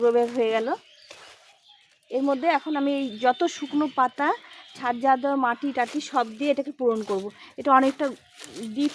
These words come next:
হয়। তো এইভাবে আমি দেখো কত কি দিয়েছি, কাগজ টাগজ, শুকনো পাতা, খালি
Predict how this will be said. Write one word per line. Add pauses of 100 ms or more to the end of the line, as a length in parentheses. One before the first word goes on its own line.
হয়। (840)
তো (140)
এইভাবে (140)
আমি (120)
দেখো (120)
কত (120)
কি (100)
দিয়েছি, (160)
কাগজ (100)
টাগজ,
শুকনো
পাতা,
খালি